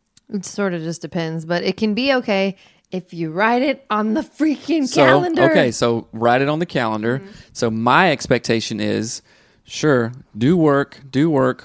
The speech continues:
Speaker 2: whatever, everything's normal.
Speaker 1: Mm-hmm.
Speaker 2: And then on Tuesdays, Dad, Seth, does jujitsu.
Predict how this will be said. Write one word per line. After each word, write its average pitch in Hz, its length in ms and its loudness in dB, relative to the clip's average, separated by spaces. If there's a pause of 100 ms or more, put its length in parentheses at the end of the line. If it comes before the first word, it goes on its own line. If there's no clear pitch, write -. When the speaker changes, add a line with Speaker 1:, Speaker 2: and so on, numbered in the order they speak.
Speaker 2:
whatever, 131 640 2
everything's 131 460 0
normal. 127 460 0
Speaker 1:
Mm-hmm. 180 260 -8
Speaker 2:
And 120 120 -2
then 131 100 2
on 135 140 0
Tuesdays, 135 760 2 (440)
Dad, 135 540 2 (380)
Seth, - 560 0 (400)
does 113 320 -2
jujitsu. 127 680 -2